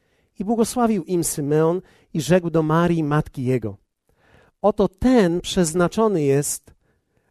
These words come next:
aby przezeń upadło i powstało wielu w Izraelu, i aby był znakiem, któremu się sprzeciwiać będą.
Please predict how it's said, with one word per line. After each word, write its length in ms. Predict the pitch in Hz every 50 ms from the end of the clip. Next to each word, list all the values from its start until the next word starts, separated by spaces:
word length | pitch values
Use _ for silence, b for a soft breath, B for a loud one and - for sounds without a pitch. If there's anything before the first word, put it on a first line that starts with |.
| _ -
aby 220 | 175 165 175 175
przezeń 460 | - - - 262 247 226 254 220 202
upadło 520 | 185 - - 208 220 226 220 202 190 180 175
i 80 | 175
powstało 560 | - 170 - - - - 208 196 196 190 175
wielu 300 | 143 156 196 196 190 180
w 40 | 151
Izraelu, 540 | 156 131 147 151 147 156 151 131 117 131 143 - _ _ _ _ _ _ _ _ _ _ _ _ _ _ -
i 60 | 185
aby 160 | 190 180 190
był 220 | 175 214 277 277 247
znakiem, 720 | 190 175 180 208 220 233 214 - - 151 139 143 160 165
któremu 800 | - - - 175 180 180 175 175 175 170 175 170 170 170 175 185
się 320 | - - - 180 165 160 151
sprzeciwiać 760 | - - - - - 147 - - 190 170 151 143 139 131
będą. 400 | 131 151 139 123 110 98 95 92